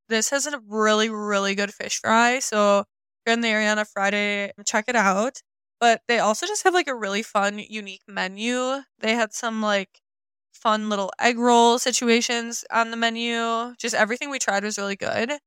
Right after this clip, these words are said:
I ate here with Haley and Billy after a hike. So we were hiking and we were supposed to, like, you know, we left my car at the start,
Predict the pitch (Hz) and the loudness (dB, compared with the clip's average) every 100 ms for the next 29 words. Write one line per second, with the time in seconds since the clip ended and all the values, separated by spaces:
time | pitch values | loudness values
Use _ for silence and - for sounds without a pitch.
0 | _ _ - 220 220 226 226 214 214 - | _ _ -4 -2 0 -2 -4 -2 -6 -6
1 | 214 208 208 190 196 196 202 202 214 208 | -6 -6 -6 -4 -2 -2 -4 -6 -6 -4
2 | 208 - _ _ _ _ _ _ _ _ | -4 -6 _ _ _ _ _ _ _ _
3 | _ - 226 220 214 220 202 226 220 214 | _ -4 -2 0 0 -2 -4 -6 -6 -8
4 | 196 196 - 208 - 202 185 _ _ _ | -6 -6 -6 -8 -6 -6 -6 _ _ _
5 | _ 233 220 208 196 - 214 202 202 - | _ -4 -2 0 0 -2 -4 -2 -2 0
6 | 226 214 208 - - - - 196 196 190 | 2 4 4 0 -6 -8 -4 0 0 -2